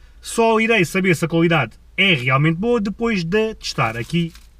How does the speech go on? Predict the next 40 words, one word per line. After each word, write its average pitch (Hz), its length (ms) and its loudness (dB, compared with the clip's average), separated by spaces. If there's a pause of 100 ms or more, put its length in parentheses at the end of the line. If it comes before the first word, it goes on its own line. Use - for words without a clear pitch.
ela 139 240 0
veio 143 320 0
embaladinha, 165 720 0 (240)
<laughs> - 160 -6 (400)
ainda 160 200 4
não 160 240 4
a 170 80 6
testei 226 400 -2
porque 185 240 -2
a - 20 4
minha 202 220 2
ainda 208 200 0
está 190 280 0
boa. 131 260 -2 (300)
Mas 220 200 2
assim 269 280 4
que 277 100 -2
começar 247 400 0
a 233 40 0
notar 185 420 -2 (960)
a 170 100 2
minha 214 360 2 (300)
a 214 120 2
ficar 190 440 -2 (340)
taralhoca, 220 720 2 (680)
ou 190 200 2
o 175 40 0
carro 202 220 0
começar 180 340 2
a 180 60 2
falhar, 208 480 0
ou 202 60 -2
o 170 40 -6
que - 60 -10
quer 185 140 2
que - 60 -12
seja, 196 500 0 (500)
não 220 400 4
vou 190 320 4
complicar 185 880 2